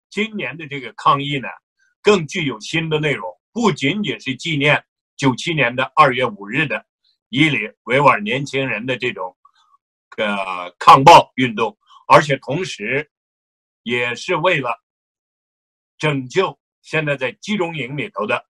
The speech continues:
超过两百万的维吾尔人，以及其他的哈萨克人、柯尔克孜人等等这些同胞们，那么共同的进行的，呃，既是纪念，也是抗议，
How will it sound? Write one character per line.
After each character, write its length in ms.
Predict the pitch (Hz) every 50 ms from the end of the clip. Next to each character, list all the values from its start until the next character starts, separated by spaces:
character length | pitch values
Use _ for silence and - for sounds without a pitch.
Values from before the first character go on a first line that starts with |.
| _ _ _ _ _ _ _ _ _ _ _
超 300 | - 127 147 170 175 165
过 300 | 160 156 139 - _ _ _ _
两 400 | 117 117 127 139 170 190 185 160
百 160 | 127 104 104
万 280 | 107 151 165 151 127 104
的 100 | 104 _ _ _ _ _ _ _ _ _ _
维 180 | - 107 117 135
吾 60 | 143
尔 180 | 131 113 95 92 92
人， 280 | 95 104 117 123 139 _ _ _ _ _ _ -
以 140 | 104 104
及 160 | 107 117 113 -
其 220 | - - 160 156
他 180 | 139 131 143 135
的 180 | 131 113 - _
哈 220 | - - 165 147 143
萨 180 | - 147 139
克 220 | 135 - 156 143 117
人、 260 | 104 101 95 98 104 _
柯 120 | - 151 165
尔 140 | 147 131 - -
克 160 | 143 151 147
孜 120 | 139 127 107
人 200 | 98 92 - _ _ _ _ _ _ _ _ -
等 260 | 127 131 147 156 147
等 160 | - - - _ _ _ _ _ _ _ _ _ _ _ _
这 120 | - 135
些 200 | 127 113 113 104
同 240 | - - - 110 120
胞 180 | 131 143 147 143
们， 240 | 139 131 110 - _ _ _ _ _ _ _ _ _ _ _ _ _ _ _ _ _ _ _ _ -
那 120 | 113 117
么 220 | 110 104 101 - _ _ -
共 240 | - 170 160 135 -
同 200 | - 107 117 123
的 180 | 123 120 - _ _ _ _ -
进 200 | - 143 123 107
行 240 | - 107 104 117
的， 220 | 120 117 107 107 _ _ _ _ _ _ _ _ _ _
呃， 360 | - 101 92 90 87 87 - -
既 180 | - 107 117
是 140 | - 151 160
纪 180 | 143 - 165 147
念， 260 | 139 143 135 - _ _ _ _ _ _ -
也 200 | 110 113 107 101
是 200 | - - 131 127
抗 320 | - - 160 139 113 104
议， 260 | 120 147 151 143 139